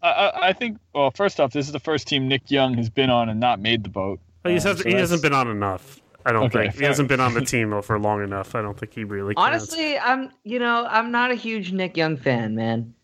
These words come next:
Speaker 1: Yeah.
Speaker 3: I feel like, I feel like his boat worthiness is not, uh, is not proved by his actions in the past.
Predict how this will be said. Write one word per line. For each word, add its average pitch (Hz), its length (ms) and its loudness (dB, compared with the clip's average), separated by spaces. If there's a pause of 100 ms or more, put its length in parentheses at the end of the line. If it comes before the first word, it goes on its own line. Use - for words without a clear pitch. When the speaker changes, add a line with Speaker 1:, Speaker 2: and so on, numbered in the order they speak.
(160)
Speaker 1:
Yeah. 135 200 4
Speaker 3:
I 123 40 2
feel - 180 -12
like, 185 320 0
I 165 100 2
feel 214 180 0
like 202 160 2
his 190 180 0
boat 156 400 0
worthiness 190 600 -2
is 143 200 -2
not, 143 440 0 (340)
uh, 117 760 0 (320)
is 139 120 -8
not 196 240 2
proved 202 420 0
by 165 160 2
his 151 140 -2
actions 156 440 -4
in 147 100 -8
the 135 60 -8
past. - 500 -4